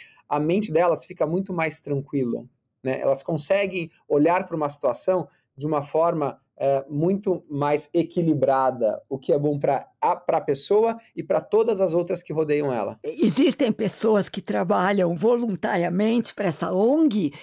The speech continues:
Speaker 2: João?
Speaker 1: Atualmente, não. Atualmente, não.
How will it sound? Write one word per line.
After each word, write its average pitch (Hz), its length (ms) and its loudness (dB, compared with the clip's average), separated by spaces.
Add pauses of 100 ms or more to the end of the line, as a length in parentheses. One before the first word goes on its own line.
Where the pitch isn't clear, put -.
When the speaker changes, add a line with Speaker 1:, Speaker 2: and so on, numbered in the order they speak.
(180)
Speaker 2:
João? 180 460 0 (320)
Speaker 1:
Atualmente, 196 960 2
não. 156 460 2 (920)
Atualmente, 147 680 -2
não. 160 300 0